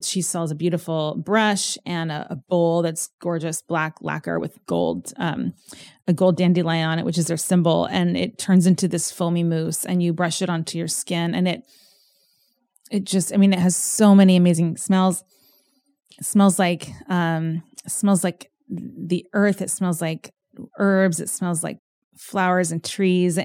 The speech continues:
and all at the same time. And then it has this beautiful, like, warming sensation that happens on your face. And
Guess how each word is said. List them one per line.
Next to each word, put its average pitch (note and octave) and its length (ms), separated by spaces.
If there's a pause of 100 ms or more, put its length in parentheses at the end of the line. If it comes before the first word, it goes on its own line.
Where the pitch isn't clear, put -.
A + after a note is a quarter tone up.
and E3 440
all F#3+ 180
at F#3 80
the F3+ 60
same F3+ 260
time. F#3 360
And F3+ 80
then F3 100
it - 80
has F3 180
this D#3+ 200 (160)
beautiful, F3 400
like, D3+ 280 (420)
warming G#3 340
sensation F#3 600
that D#3+ 80
happens E3 400
on D#3 100
your D#3 140
face. D#3 360 (480)
And F#3 560